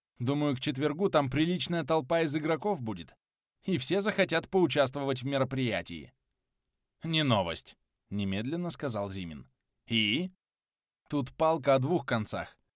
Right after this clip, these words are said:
С одной стороны, мне свидетели не нужны, а с другой, в такой толпе меня никто не приметит. Квест мне не поломают в любом случае. У меня пограничное условие, что Фомор должен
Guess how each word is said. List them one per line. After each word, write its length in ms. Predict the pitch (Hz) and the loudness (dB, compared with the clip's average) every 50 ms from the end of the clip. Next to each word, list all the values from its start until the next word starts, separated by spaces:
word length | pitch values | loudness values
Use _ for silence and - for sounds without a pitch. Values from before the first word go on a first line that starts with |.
| _ _ _ _ | _ _ _ _
С 120 | _ - - | _ -4 -2
одной 300 | 123 120 131 151 156 143 | 0 0 0 0 0 -2
стороны, 380 | 131 - 151 143 143 143 151 151 | 2 4 6 6 6 6 4 2
мне 240 | 143 147 156 156 | 2 2 2 2
свидетели 520 | 143 135 143 139 139 156 147 131 147 139 139 | 2 0 0 0 2 0 0 0 0 0 0
не 140 | 135 139 139 | 0 0 0
нужны, 500 | 143 147 147 139 180 226 240 170 - - _ _ _ _ _ _ _ _ _ _ _ _ | 0 -2 0 0 0 0 -2 -2 -6 -10 _ _ _ _ _ _ _ _ _ _ _ _
а 180 | - 104 104 104 | -2 0 0 0
с 60 | 98 | 2
другой, 380 | 101 120 127 127 131 226 220 | 2 0 2 2 4 2 2
в 60 | - - | 2 2
такой 300 | - 117 - - 151 131 | -2 -4 0 0 2 4
толпе 320 | 143 139 135 131 185 220 | 4 4 4 4 2 2
меня 260 | 226 208 190 190 202 | 4 4 4 4 4
никто 300 | 208 208 180 - - 180 | 4 2 0 0 -2 0
не 120 | 185 196 185 | 0 0 -2
приметит. 540 | - 190 214 220 220 180 131 - - - _ _ _ _ _ _ _ _ _ _ _ | -2 -4 -2 -2 -2 -2 -4 -6 -14 -16 _ _ _ _ _ _ _ _ _ _ _
Квест 360 | - - 123 165 190 185 - | -4 2 4 4 4 4 2
мне 180 | 151 139 123 120 | 0 2 4 4
не 100 | 123 123 | 4 4
поломают 500 | 127 135 131 135 135 143 160 180 180 - | 4 6 6 6 6 6 4 2 0 0
в 80 | 156 165 | 0 -2
любом 320 | 190 208 190 220 208 160 | 0 2 2 2 2 2
случае. 520 | 127 - 117 104 95 - 85 73 65 - _ _ _ _ | -2 -4 -6 -6 -6 -8 -12 -14 -16 -18 _ _ _ _
У 80 | _ 127 | _ 2
меня 280 | 123 131 131 135 151 147 | 4 4 6 4 4 2
пограничное 640 | 131 135 123 135 139 139 147 156 135 139 156 151 156 | 0 0 2 2 2 2 2 -2 -2 -2 -4 -4 -6
условие, 560 | 180 202 165 131 - 202 214 202 156 117 98 | -4 -6 -6 -6 -4 -2 -2 -2 0 -2 -4
что 160 | - - 135 | -2 -4 -4
Фомор 360 | 120 - 135 135 139 143 143 | 0 2 2 4 4 2 2
должен 360 | 139 139 143 143 120 139 160 | 4 2 0 0 0 -4 -6